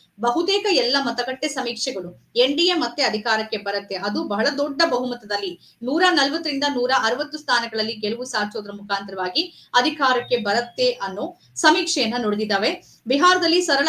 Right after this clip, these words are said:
ಬಹುಮತಕ್ಕೆ, ಸರ್ಕಾರ ರಚಿಸೋಕೆ ಸರಳ ಬಹುಮತಕ್ಕೆ ಬೇಕಿರುವ ಅಂಕಿ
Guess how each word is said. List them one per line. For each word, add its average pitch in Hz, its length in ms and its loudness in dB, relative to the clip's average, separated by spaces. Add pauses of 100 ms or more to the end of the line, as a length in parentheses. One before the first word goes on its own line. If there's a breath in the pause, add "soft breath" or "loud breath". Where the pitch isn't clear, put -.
ಬಹುಮತಕ್ಕೆ, 226 520 -4
ಸರ್ಕಾರ 311 480 0
ರಚಿಸೋಕೆ 233 460 -2
ಸರಳ 254 380 0
ಬಹುಮತಕ್ಕೆ 254 520 -4
ಬೇಕಿರುವ 202 500 -6 (400 loud breath)
ಅಂಕಿ 262 560 2